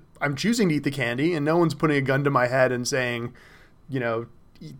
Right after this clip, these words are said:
eat this candy." I am choosing it, right? But if I took a step back and thought, "How do I want to arrange my diet?" I wouldn't just carry the bowl of candy <laughs> around at all times and eat it whenever I felt like it.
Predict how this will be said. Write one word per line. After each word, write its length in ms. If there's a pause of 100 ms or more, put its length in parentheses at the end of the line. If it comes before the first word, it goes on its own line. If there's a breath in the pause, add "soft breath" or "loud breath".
eat 120
this 100
candy." 340
I 120
am 120
choosing 380
it, 120
right? 320 (520 soft breath)
But 560
if 120
I 120
took 160
a 40
step 220
back 400
and 180
thought, 420 (520)
"How 380
do 160
I 80
want 220
to 40
arrange 460
my 140
diet?" 600 (320 soft breath)
I 60
wouldn't 460
just 320
carry 760
the 260
bowl 560
of 100
candy 440
<laughs> 80
around 180
at 60
all 160
times 400
and 160
eat 120
it 120
whenever 380
I 100
felt 220
like 200
it. 180